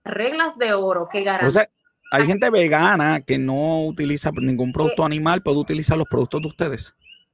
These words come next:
Speaker 1: Bueno, nosotros nos consideramos una compañía ecológica, porque te voy a explicar. Nosotros tenemos una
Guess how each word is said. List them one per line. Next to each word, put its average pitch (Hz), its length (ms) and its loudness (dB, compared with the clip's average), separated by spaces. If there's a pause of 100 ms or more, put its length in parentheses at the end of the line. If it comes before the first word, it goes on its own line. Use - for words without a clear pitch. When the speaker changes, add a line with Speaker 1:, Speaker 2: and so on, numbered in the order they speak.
(280)
Speaker 1:
Bueno, 220 320 -2
nosotros 214 540 -6
nos 226 340 -6
consideramos 220 600 -6
una 247 200 -2
compañía 226 460 -8 (100)
ecológica, 196 640 -6
porque 170 180 -18
te 175 100 -14
voy 170 180 -10
a - 20 -12
explicar. 190 480 -6
Nosotros 180 260 -14
tenemos - 320 -20
una 240 100 -18